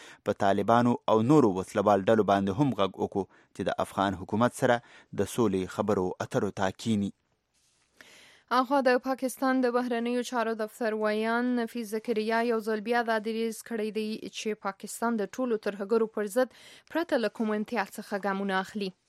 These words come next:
Speaker 2: اسلام آباد کې رسنیو ته د اونیزو ویناوو پر مهال نفیس زکریا ویلي دي چې پاکستان ټول هیواد کې پرته له کوم امتیاز څخه د ټولو ترهګرو پر ضد پوځي عملیات کوي. هغه وویل چې دغو عملیاتو پایله منل شوې ده او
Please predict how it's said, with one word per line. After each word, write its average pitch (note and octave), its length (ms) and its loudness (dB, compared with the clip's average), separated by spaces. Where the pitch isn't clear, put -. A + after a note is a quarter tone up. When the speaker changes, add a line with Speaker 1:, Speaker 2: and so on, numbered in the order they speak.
Speaker 2:
اسلام F#3+ 320 -2
آباد G#3 240 -2
کې G#3+ 240 -2
رسنیو G#3 480 -2
ته A3+ 180 0
د G3 140 0
اونیزو G3 400 -4
ویناوو G#3+ 540 2
پر G#3 180 -4
مهال A3+ 320 0
نفیس C#4+ 300 -2
زکریا C4+ 420 2
ویلي B3 400 -2
دي A#3+ 80 -4
چې - 240 -10
پاکستان A3+ 580 -2
ټول A#3 300 -2
هیواد A3+ 500 0
کې B3+ 300 -4
پرته A#3 320 -4
له G#3 140 -6
کوم G#3+ 180 0
امتیاز A3 340 -6
څخه G3+ 240 -10
د F#3+ 160 -10
ټولو G3+ 300 -8
ترهګرو F#3+ 420 -8
پر F3+ 220 -6
ضد - 180 -10
پوځي F#3 360 -6
عملیات F#3 440 -4
کوي. F#3 200 -6
هغه F#3 280 -6
وویل G#3+ 340 2
چې - 540 -2
دغو A#3+ 200 2
عملیاتو A#3 560 2
پایله G#3+ 320 0
منل G3+ 300 -2
شوې A#3+ 260 2
ده A#3 80 4
او A#3 80 0